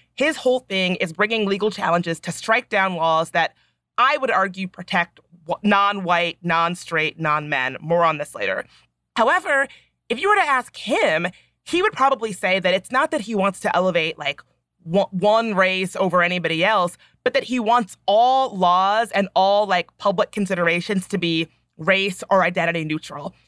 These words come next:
He has described his ethos like this, quote, "Our history has been tainted tragically by the use of race in various public and private arenas. Race discrimination is odious, something the founding principles of the civil rights movement were designed to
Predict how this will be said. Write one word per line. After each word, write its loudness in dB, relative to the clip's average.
He -6
has 2
described 0
his -8
ethos -4
like -2
this, -14
quote, 0
"Our 4
history -4
has 2
been -2
tainted -4
tragically -2
by -4
the 0
use -2
of -6
race 0
in -8
various 0
public -2
and -4
private -2
arenas. -8
Race 0
discrimination -2
is -2
odious, -2
something -2
the 0
founding -2
principles -2
of 0
the -4
civil -2
rights 0
movement -2
were -4
designed -2
to -8